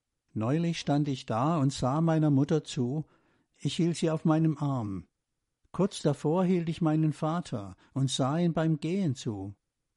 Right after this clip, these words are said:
Ich habe gesehen, wie sie am Ende der Straße herunterkamen und dachten, es ginge ihnen wirklich gut. Ihr sagt, „Oh, Bruder Branham, oh, wenn ich nur noch ein bisschen länger leben könnte.“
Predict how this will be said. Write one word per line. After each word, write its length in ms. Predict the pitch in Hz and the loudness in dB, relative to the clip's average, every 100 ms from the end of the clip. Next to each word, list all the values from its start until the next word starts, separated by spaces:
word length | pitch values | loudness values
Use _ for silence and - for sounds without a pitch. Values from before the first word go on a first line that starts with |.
| _ _ | _ _
Ich 200 | 135 - | -8 -2
habe 220 | 151 165 | -2 0
gesehen, 580 | 151 - - 160 190 131 | -4 -6 -4 -2 0 0
wie 120 | 135 | 0
sie 180 | 131 143 | -2 0
am 140 | 123 123 | 0 0
Ende 320 | 156 190 170 | 0 0 0
der 120 | 143 | -4
Straße 540 | - - 135 175 - | -6 -6 -2 -2 2
herunterkamen 960 | 160 147 143 196 143 - 117 117 143 151 | 4 4 2 2 -2 -2 -2 0 0 0
und 180 | 127 127 | 0 0
dachten, 460 | 127 - - 175 - _ _ | -2 -4 -2 -2 -2 _ _
es 200 | - 143 | -6 -4
ginge 300 | - 175 180 | 0 0 2
ihnen 320 | 160 156 156 147 | 2 4 4 2
wirklich 480 | 208 202 190 - | -2 -2 -4 -4
gut. 360 | 170 160 123 - _ _ _ _ _ _ _ | -6 -6 -6 -12 _ _ _ _ _ _ _
Ihr 180 | - 131 | -2 0
sagt, 480 | - 120 127 151 - _ _ _ _ _ | 0 -4 -4 -6 -14 _ _ _ _ _
„Oh, 560 | - 156 170 127 98 - _ | -2 0 2 0 -4 -10 _
Bruder 240 | - 170 160 | 0 2 2
Branham, 640 | 139 165 185 110 98 92 _ _ _ _ - | 2 2 2 0 -4 -10 _ _ _ _ -2
oh, 440 | 143 175 156 110 - _ _ | 0 2 2 0 -6 _ _
wenn 140 | 143 | 2
ich 100 | 165 | 2
nur 160 | 175 226 | 4 4
noch 160 | 233 175 | 2 2
ein 180 | 147 | 2
bisschen 480 | 139 214 208 - 165 | 2 -2 -2 0 0
länger 300 | 143 190 185 | 2 2 2
leben 380 | 151 160 180 131 | 2 0 0 -2
könnte.“ 580 | - 113 110 123 101 | -2 -4 -4 -6 -8